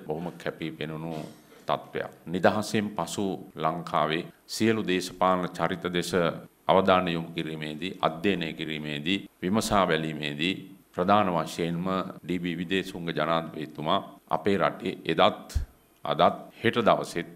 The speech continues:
දේශපාලඥයින්ට ආදර්ශමත් දේශපාලඥයෙක්. විශේෂයෙන්ම පරමාදර්ශී කියන වචනේ, ඒ නිර්වචනය විග්‍රහ කිරීම තුළ සැබෑ ලෙසම ඩී බී විජේතුංගයන් පරමාදර්ශී දේශපාලඥයෙක්.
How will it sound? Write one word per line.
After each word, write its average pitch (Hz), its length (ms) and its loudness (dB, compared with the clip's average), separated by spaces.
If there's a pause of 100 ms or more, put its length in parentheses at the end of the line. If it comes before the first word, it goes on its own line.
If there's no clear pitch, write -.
(160)
දේශපාලඥයින්ට 80 1080 2 (760)
ආදර්ශමත් 78 720 -2 (380)
දේශපාලඥයෙක්. - 880 -8 (200)
විශේෂයෙන්ම 110 680 2 (1080)
පරමාදර්ශී 101 840 4
කියන 90 360 -4
වචනේ, 76 460 -4 (840)
ඒ 85 80 -2
නිර්වචනය 90 640 2 (100)
විග්‍රහ 98 440 -2
කිරීම 73 400 -6
තුළ 78 200 -6 (680)
සැබෑ 104 520 4
ලෙසම 82 320 -4
ඩී 87 200 -2
බී 82 160 -4
විජේතුංගයන් 80 720 -4 (760)
පරමාදර්ශී 82 760 0
දේශපාලඥයෙක්. - 840 -10